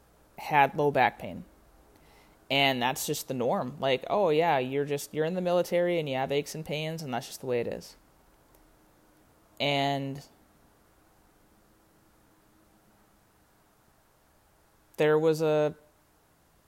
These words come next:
a cost associated <laughs> with not taking any action on that. Um, and it wasn't, it wasn't, like, from a career standpoint. It was from just a, like, personal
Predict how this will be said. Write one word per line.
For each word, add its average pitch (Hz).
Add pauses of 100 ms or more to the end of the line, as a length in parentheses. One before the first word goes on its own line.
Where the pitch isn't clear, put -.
(200)
a 156 (380)
cost -
associated 156
<laughs> -
with 196
not 160
taking 165
any 160
action 95
on 143
that. 113 (720)
Um, 170 (100)
and 180
it 175
wasn't, 202 (480)
it 196
wasn't, 202
like, 190
from 185
a -
career 165
standpoint. 131 (140)
It -
was 190
from 170
just 156
a, 151
like, 151
personal 143